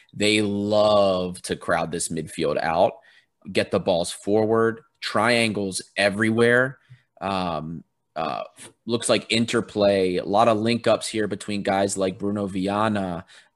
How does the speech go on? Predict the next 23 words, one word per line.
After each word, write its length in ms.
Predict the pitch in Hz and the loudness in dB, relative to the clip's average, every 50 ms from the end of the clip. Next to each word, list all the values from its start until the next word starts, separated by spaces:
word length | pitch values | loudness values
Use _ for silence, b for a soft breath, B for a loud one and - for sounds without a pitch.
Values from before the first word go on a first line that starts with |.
| - - | -8 -4
uh, 160 | 87 90 87 | -2 -2 -2
Sequeira. 1000 | 87 - - - 87 - - - 117 113 117 113 110 98 92 82 76 - - - _ b b b b b b - | -2 -4 -4 -4 -4 -6 -2 0 2 4 4 4 2 2 0 0 -2 -4 -6 -10 _ b b b b b b -6
I 100 | 95 95 | -4 -2
mean, 360 | 92 95 95 95 92 90 - | -2 -2 -2 -2 -4 -6 -8
lots 500 | - 85 90 98 107 123 139 135 - - | -8 -4 0 2 4 4 2 2 0 0
of, 260 | 123 110 104 101 87 | 2 2 2 0 -2
lots 360 | - - 87 95 117 123 - 127 | -4 0 2 2 2 2 0 -4
of 120 | 110 98 | -6 -4
great 260 | - 110 104 98 76 | -2 -2 0 0 -2
link 300 | 78 92 98 98 98 - | -4 -4 -6 -6 -2 -2
up 180 | 92 85 - - | -2 -2 -2 -6
here. 420 | - 90 92 90 85 82 82 b b b b b _ - - | -6 -4 -2 0 0 0 -2 b b b b b _ -4 0
I'm 260 | 98 135 165 165 127 | 2 2 2 2 0
concerned 600 | - 147 127 - - - 78 50 50 50 - - _ _ _ _ - | 0 0 0 2 0 -2 -2 -4 -6 -12 -16 -20 _ _ _ _ -6
because 520 | - 98 - 104 95 90 87 87 - - - _ - | -6 -4 0 2 2 2 2 0 -4 -8 -12 _ -10
this 300 | 90 95 113 127 - - | -2 0 2 2 2 2
midfield 680 | 110 117 117 104 - - 107 104 98 95 95 90 - - | 2 2 2 2 0 0 0 2 2 2 2 0 -4 -4
looks 260 | 98 107 104 - - | -4 -4 -4 -4 -8
pretty 300 | - - - 110 98 95 | -10 -6 -4 -2 -2 -2
compact, 800 | 90 - - 85 87 82 92 87 85 87 90 92 - - - - b b b b b b b _ - | -2 -4 -6 -6 -6 -4 -6 -4 -4 -4 -6 -6 -8 -12 -20 -20 b b b b b b b _ -8
and 560 | 87 87 87 82 78 82 82 80 78 60 - _ _ _ _ _ _ _ _ _ _ _ _ _ _ _ _ _ _ _ _ - | -6 -6 -4 -4 -4 -4 -6 -8 -10 -10 -12 _ _ _ _ _ _ _ _ _ _ _ _ _ _ _ _ _ _ _ _ -8
without 640 | - 98 104 98 - - - 101 117 123 135 - - | -2 -2 -2 -2 -2 -2 2 4 6 6 4 4 2
Simoes 1000 | - - - 113 101 98 101 104 101 101 95 92 87 82 85 92 - - - | -2 -2 0 0 4 4 4 6 6 4 4 4 2 0 -2 -4 -6 -6 -8